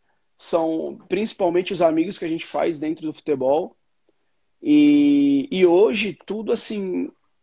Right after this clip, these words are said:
o que a gente tem, é, é claro que eu não tenho como tirar os méritos do Senhor Jesus, que nos ajuda e que nos capacita pra tudo e que nos abre as portas. E, mas tudo que a gente tem hoje,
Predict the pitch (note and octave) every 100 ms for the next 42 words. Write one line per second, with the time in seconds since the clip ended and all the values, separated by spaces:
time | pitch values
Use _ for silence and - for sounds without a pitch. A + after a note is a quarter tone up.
0 | _ _ E3 - D#3+ D#3+ F3 - - D#3
1 | A3 F3+ C#3 - _ - - D3 E3+ F3
2 | D#3+ D#3 C#3+ - C#3 C#3+ D3 D#3 D3+ D3+
3 | D#3 D3+ D3+ - C3+ C3+ C#3+ - C#3+ C3
4 | C#3 C#3 D3+ B2+ - _ A3 _ - C#3
5 | D3+ D3 C#3+ B2 C3+ D#3 - D3+ C#3 D3
6 | C#3+ D3+ B2 C#3+ D3+ E3 D3 C#3 D3+ C#3+
7 | _ _ _ _ D3 - D3+ - C3+ -
8 | D3 D#3 D3+ - C#3 D3+ D#3 C#3 D3 C#3+
9 | D3 D#3 C#3+ - C3 C#3 D3+ D#3 C3 C#3+
10 | C#3+ _ _ _ _ _ _ - D3+ D#3
11 | - - _ A3+ A3+ - G3+ G3+ - G3
12 | G3 F#3 F3+ F#3 G#3 G3+